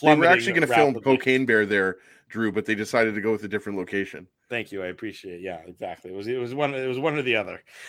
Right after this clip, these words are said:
Speaker 1: Uh, I think that's it. That's enough of, uh, tonight's post-game show. Congratulations to the Winnipeg
Speaker 2: It's quarter
Speaker 1: Ice,
Speaker 2: to
Speaker 1: as
Speaker 2: one in
Speaker 1: Dave
Speaker 2: the morning.
Speaker 1: mentioned. Uh, eight two victors,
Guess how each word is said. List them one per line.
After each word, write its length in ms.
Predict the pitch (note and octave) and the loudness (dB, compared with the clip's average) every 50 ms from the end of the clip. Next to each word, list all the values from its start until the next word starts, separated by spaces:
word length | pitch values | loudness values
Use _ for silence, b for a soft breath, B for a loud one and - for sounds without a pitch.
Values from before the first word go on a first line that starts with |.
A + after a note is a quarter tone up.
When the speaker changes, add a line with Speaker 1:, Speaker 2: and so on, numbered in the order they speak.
| B B - | B B -2
Speaker 1:
Uh, 300 | - D3+ D3+ D3+ D#3 D3+ | 2 4 4 4 4 0
I 80 | D3+ F3+ | 0 -2
think 140 | F#3+ F#3 | 0 0
that's 180 | F3+ E3 E3+ - | 0 -2 -2 -4
it. 160 | A2 - - _ | -10 -10 -12 _
That's 160 | - A#2+ A#2 - | -14 -14 -12 -8
enough 300 | B2+ B2 A#2 - - A2 | -6 -6 -6 -6 -8 -14
of, 120 | G#2+ G#2+ | -10 -8
uh, 300 | A#2 A2+ A2 G#2+ G#2+ G#2+ G#2 _ | -6 -6 -4 -4 -6 -8 -8 _
tonight's 300 | - A#2 A2 G2+ - _ | -12 -10 -10 -10 -10 _
post-game 420 | - G#2+ G2+ - _ A2 G#2+ G#2 | -8 -8 -8 -8 _ -8 -8 -8
show. 160 | - - A#2 | -6 -8 -8
Congratulations 760 | A2+ C3 C#3+ D3+ D#3 D#3+ D3 C#3 D3+ D3+ D3 - - B2+ A2+ | -8 -4 2 4 6 6 6 4 -2 -2 -2 -4 -6 -12 -10
to 100 | - B2+ | -8 -8
the 160 | A#2+ A#2 A#2+ A#2 | -4 -4 -4 -4
Winnipeg 300 | A#2+ A#2 A2 - A2+ G#2+ | -4 -6 -4 -4 -4 -2
Speaker 2:
It's 100 | G#2+ - | 4 6
quarter 160 | A3 A3+ G#3 | 8 8 8
Speaker 1:
Ice, 40 | E3 | 8
Speaker 2:
to 20 | |
Speaker 1:
as 60 | D3+ C#3 | 6 6
Speaker 2:
one 100 | C3 B2 | 6 4
in 80 | A#2 | 2
Speaker 1:
Dave 80 | G#2+ G2 | -2 -4
Speaker 2:
the 60 | G2 | -6
morning. 200 | G#2 F#2+ D#2 D2 | -8 -10 -10 -12
Speaker 1:
mentioned. 140 | G#2+ G2 - b b b b b b b | -14 -14 -16 b b b b b b b
Uh, 160 | B2 B2+ B2+ - | 2 2 2 2
eight 320 | - E3 F3+ F3+ F3+ - - _ | 2 2 2 2 -2 -8 -18 _
two 460 | - - - F#3 E3+ D#3 C#3 C3+ B2+ A#2 A2+ | -14 -4 -2 0 0 0 0 -2 -6 -8 -12
victors, 800 | A#2 A2 C3 D3 D3 - _ - B2+ A2+ G#2+ G#2 G2+ F#2+ - - | -12 -6 -4 -6 -6 -6 _ -8 -6 -6 -4 -6 -8 -12 -16 -20